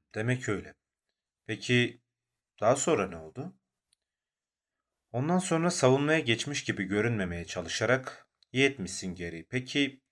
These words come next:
ama kadının ayartıcı davranışlarını tetikleyecek bir şey yapmış olabilir misin?"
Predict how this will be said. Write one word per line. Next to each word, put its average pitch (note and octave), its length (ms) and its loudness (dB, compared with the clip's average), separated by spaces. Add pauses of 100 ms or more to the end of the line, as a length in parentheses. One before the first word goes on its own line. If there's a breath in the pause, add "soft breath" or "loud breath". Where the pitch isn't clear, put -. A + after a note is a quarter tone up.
(600 soft breath)
ama - 280 -4
kadının A#2 420 -2
ayartıcı A2 640 2
davranışlarını F#2+ 760 2
tetikleyecek G#2+ 760 -4
bir G2 80 -2
şey G2 220 -2
yapmış F#2 380 -2
olabilir F#2+ 360 -6
misin?" - 340 -14